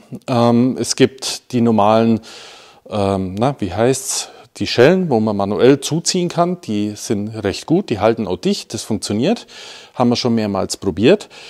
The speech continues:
Es gibt aber auch diese, ach, so, so Schellen, die mit einer Zange nur ge-, gequetscht werden. Da reicht der Druck immer manchmal nicht aus, das hat man schon mal, dann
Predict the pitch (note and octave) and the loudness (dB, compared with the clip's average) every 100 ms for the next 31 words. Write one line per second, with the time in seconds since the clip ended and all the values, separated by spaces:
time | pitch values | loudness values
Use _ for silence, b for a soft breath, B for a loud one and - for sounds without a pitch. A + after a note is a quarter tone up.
0 | B B B - - - A3 - - D3 | B B B -6 -4 2 0 2 4 4
1 | C#3+ B2+ C3+ - B2 G#2+ - G2 G2 G2 | 6 6 4 0 0 0 2 2 2 0
2 | F#2+ F2 - - A2 G#2 - - - A#2 | -2 -8 -16 -12 -10 -10 -16 -14 -6 -4
3 | G2 - A2 - - G#2+ C3 C#3+ A#2+ A2 | -4 -6 -8 -2 2 4 2 0 -2 -2
4 | G#2+ - - G#2+ G2+ - - C3+ C#3 F#2+ | -4 -8 -8 -6 -4 -2 0 2 2 -2
5 | B B B _ B2 B2 B2 A2+ G#2+ G2+ | B B B _ 2 2 4 4 2 0
6 | A2 - - C3+ - - F#2 F2 B B | -6 0 2 2 0 0 -2 -2 B B
7 | B B B - G#2+ B2+ A#2+ A2 - - | B B B -2 2 4 4 4 4 4
8 | C3+ B2+ C#3 - C3+ B2 A#2+ A#2 A#2+ C#3+ | 2 4 2 2 0 2 2 2 2 2
9 | C3+ A#2+ A2 A2 C3+ D3+ B2 - C3 - | 0 2 4 6 6 2 -4 -2 -4 -4
10 | B2 A#2 A#2+ C#3+ D3 B2+ A#2+ A#2+ | -4 0 2 2 2 0 0 0